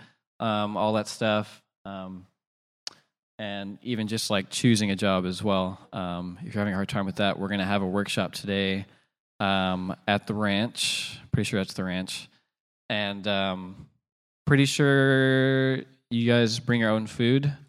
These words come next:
don't think there's gonna be food provided. Yeah, so bring your own food, um, and that'll be at one fifteen. So you guys have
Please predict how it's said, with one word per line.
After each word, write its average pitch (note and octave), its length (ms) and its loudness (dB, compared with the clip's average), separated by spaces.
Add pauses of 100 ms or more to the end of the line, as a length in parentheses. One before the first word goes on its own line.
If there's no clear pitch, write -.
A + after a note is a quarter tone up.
(220)
don't G#2 140 -6
think A2+ 120 -4
there's G2+ 140 -2
gonna G#2 100 -4
be G2 120 -2
food F#2+ 220 -4
provided. F2+ 380 -4
Yeah, F#2+ 120 2
so G2 160 -4
bring A#2 180 0
your A#2+ 120 6
own A#2 120 4
food, A2+ 500 2 (600)
um, G2 720 0
and G#2 180 -4
that'll G#2+ 220 4
be G#2 480 -2 (880)
at G#2 180 -6
one A2+ 140 -2
fifteen. A#2+ 420 2
So - 140 -2
you G#2 40 2
guys G#2 160 4
have G2+ 240 0